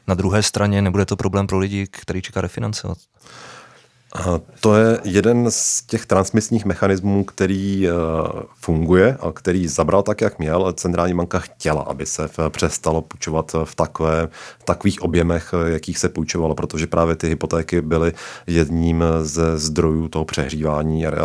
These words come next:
Speaker 2: realitního trhu. A ano, a ten dodnes, když se podíváme na relaci cen nemovitostí a, a třeba nájmu nebo, a, mezd domácností, tak, a, pořád ty ceny jsou vysoké. Takže teď bude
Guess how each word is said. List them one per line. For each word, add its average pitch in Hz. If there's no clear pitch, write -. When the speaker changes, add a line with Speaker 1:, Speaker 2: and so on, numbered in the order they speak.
Speaker 2:
realitního 76
trhu. 71
A 76
ano, 87
a 82
ten 92
dodnes, 95
když 90
se 101
podíváme 87
na 87
relaci 82
cen 87
nemovitostí 85
a, 90
a 80
třeba 87
nájmu 82
nebo, 82
a, 85
mezd -
domácností, 85
tak, 87
a, 85
pořád 80
ty 76
ceny 78
jsou 82
vysoké. 73
Takže 73
teď 82
bude 87